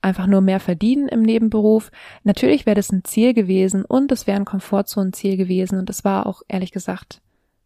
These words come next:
nicht mein echter, echter Wunsch. Also das war nicht, wie ich's wirklich, wirklich haben wollte.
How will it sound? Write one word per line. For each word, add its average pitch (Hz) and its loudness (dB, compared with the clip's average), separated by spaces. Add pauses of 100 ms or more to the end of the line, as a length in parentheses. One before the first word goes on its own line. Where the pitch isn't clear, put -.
(160)
nicht 190 -2
mein 185 -2 (140)
echter, 185 -4
echter 180 -6
Wunsch. 180 -6
Also 190 -6
das - -10
war 175 -2
nicht, 185 -4
wie 180 -6
ich's - -14
wirklich, 185 -4
wirklich 185 -4
haben 180 -8
wollte. 214 -8